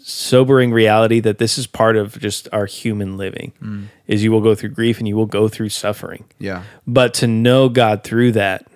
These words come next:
Speaker 1: and to know, like, his hand through it and what he can lead you into with people, I think is a huge deal.
Speaker 2: Yeah.
Speaker 1: Um,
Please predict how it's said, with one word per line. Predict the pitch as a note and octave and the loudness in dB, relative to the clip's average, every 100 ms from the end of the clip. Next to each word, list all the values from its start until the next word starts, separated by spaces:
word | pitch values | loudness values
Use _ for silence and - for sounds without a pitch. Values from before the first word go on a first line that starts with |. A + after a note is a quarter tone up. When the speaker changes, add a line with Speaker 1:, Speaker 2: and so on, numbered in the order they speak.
| _ _ - - | _ _ -20 -8
Speaker 1:
and | A2+ A2 | -6 -4
to | A2+ | -4
know, | G#2+ A2 G#2+ | -2 0 0
like, | G2+ - | -2 -4
his | G#2+ G#2 | -8 -6
hand | - C#3 E3+ C#3 | -2 0 0 -2
through | G#2+ G2+ | -6 -6
it | G2 G2 _ _ - | -6 -8 _ _ -8
and | A#2 G#2+ | -6 -2
what | A2 G#2 | -2 0
he | A#2+ | -2
can | A2 A2 | -2 -4
lead | A2+ A2 | -4 -2
you | A2+ D#3 | 0 0
into | B2 - G#2 G2 | 0 -4 -6 -6
with | G2+ - | -8 -10
people, | F#2+ - - - _ _ _ _ _ | -14 -12 -16 -18 _ _ _ _ _
I | A2+ | -2
think | A2 | 0
is | G#2+ | 0
a | G2+ | 0
huge | G#2 G2 | -4 -6
deal. | - G2+ G2+ - - | -8 -6 -8 -10 -10
Speaker 2:
Yeah. | G#2+ G2+ G#2 - | -8 -8 -12 -8
Speaker 1:
Um, | - G2 F2 E2 | -6 -4 -6 -10